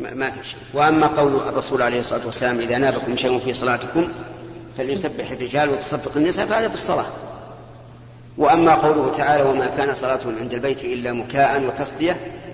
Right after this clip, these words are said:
والمكاء التصفيق والتصدية التصفيق، فهذا كانوا قريش عند، عند المسجد الحرام يتعبدون لله بذلك، بدل ما يركع ويسجد يصفق ويصفق. يعني، ما إنسان مثلا رأى شخصا،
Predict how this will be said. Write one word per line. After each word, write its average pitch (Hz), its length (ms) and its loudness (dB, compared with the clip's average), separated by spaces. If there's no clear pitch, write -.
والمكاء 131 420 0
التصفيق 151 680 0
والتصدية 127 460 -6
التصفيق، 170 520 -2
فهذا 156 440 0
كانوا 160 260 4
قريش 160 340 2
عند، 143 160 -4
عند 139 160 -2
المسجد 147 240 0
الحرام 156 460 0
يتعبدون 160 600 2
لله 139 240 0
بذلك، 110 380 -6
بدل 165 240 4
ما 151 140 6
يركع 151 240 2
ويسجد 170 400 4
يصفق 160 560 -2
ويصفق. 127 220 -4
يعني، 190 140 -4
ما 170 100 -2
إنسان 110 280 -8
مثلا 104 420 -8
رأى 117 100 -6
شخصا، - 320 -10